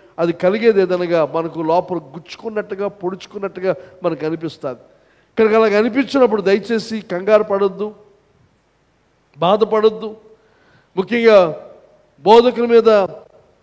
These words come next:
కోపం పెంచుకోవద్దు. ఇక్కడ పేతురు మీద వారు కోపపడాలి. ఎందుకంటే, "ఇదేమిటి ఇలా మాట్లాడుతున్నాడు, మాకు గుచ్చుకున్నట్టుగా మాట్లాడుతున్నాడు" అంటే,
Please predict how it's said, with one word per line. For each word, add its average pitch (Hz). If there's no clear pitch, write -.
కోపం 214
పెంచుకోవద్దు. 170
ఇక్కడ 180
పేతురు 247
మీద 240
వారు 220
కోపపడాలి. 196
ఎందుకంటే, 214
"ఇదేమిటి 233
ఇలా 220
మాట్లాడుతున్నాడు, 208
మాకు 170
గుచ్చుకున్నట్టుగా 208
మాట్లాడుతున్నాడు" 190
అంటే, 175